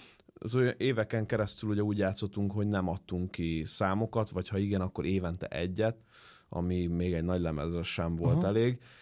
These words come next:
Speaker 1: és ezért hozzászoktunk ahhoz, hogy bármikor csináltunk bármit azzal a számmal.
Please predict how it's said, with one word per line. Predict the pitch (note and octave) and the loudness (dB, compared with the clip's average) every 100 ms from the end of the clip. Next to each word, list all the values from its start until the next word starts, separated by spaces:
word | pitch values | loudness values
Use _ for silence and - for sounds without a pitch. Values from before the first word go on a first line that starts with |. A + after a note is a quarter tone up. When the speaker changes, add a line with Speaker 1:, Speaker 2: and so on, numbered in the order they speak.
| - | -10
Speaker 1:
és | G#2+ | -2
ezért | A2+ B2 | 0 2
hozzászoktunk | C3 A2+ G#2 G#2 - G2+ | 2 2 0 -4 -2 0
ahhoz, | G#2 G#2 G2+ | 2 2 2
hogy | A2 | 0
bármikor | G2+ G2 A#2 A2 G2 G2 F2 | 0 2 4 4 2 0 -2
csináltunk | - G2 F#2 - F#2+ | 0 -2 0 -2 0
bármit | F#2 F#2 E2+ D#2+ E2+ | 2 2 2 -4 -6
azzal | E2 C2+ | -6 -6
a | C2 | -6
számmal. | - E2 C2+ C#2 C2+ F#2 | -4 -4 -4 -6 -6 -6